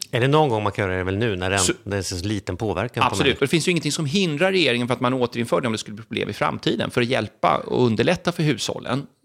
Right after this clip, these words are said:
Speaker 2: Så det håller jag med om. Däremot, jag, jag säger så här, det, det, vissa saker,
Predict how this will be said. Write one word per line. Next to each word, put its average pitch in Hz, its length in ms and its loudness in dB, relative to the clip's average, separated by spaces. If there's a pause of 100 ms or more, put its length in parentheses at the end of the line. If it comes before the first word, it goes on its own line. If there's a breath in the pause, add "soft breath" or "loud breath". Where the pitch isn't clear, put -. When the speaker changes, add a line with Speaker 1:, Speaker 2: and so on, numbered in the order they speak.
(180)
Speaker 2:
Så - 140 0
det 165 60 4
håller 156 180 2
jag 123 60 0
med 131 160 0
om. - 140 -6 (480 loud breath)
Däremot, 185 680 0 (1080 loud breath)
jag, 180 140 4
jag 190 120 0
säger 190 140 2
så 202 80 -2
här, 185 160 2
det, 170 160 0
det, 170 200 -2
vissa 196 320 0
saker, 135 500 2